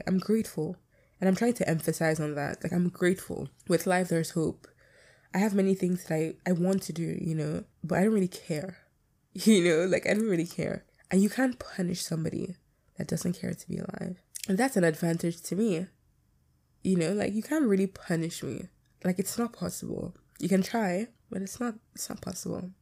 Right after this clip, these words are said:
Even sometimes, like, very randomly, I'm like, "You know what? Let me just lash out at my whole family." And then they probably, like, kick me out. And then I just, like, die on the streets. Like, that's, like, <laughs>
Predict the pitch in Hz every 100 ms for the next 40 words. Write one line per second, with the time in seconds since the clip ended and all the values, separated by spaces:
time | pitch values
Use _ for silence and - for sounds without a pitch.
0 | - 247 311 180 185 160 - _ 165 165
1 | 175 196 233 202 156 165 160 151 151 147
2 | 147 147 151 - - - - - 190 220
3 | - - - - 226 196 190 165 165 170
4 | - 160 160 156 156 170 165 156 - -
5 | - - - 175 185 190 190 226 185 156
6 | - - 165 156 147 180 - - 190 -
7 | 165 156 185 190 147 156 151 151 147 156
8 | - - 143 - - - - 170 170 226
9 | 233 175 185 180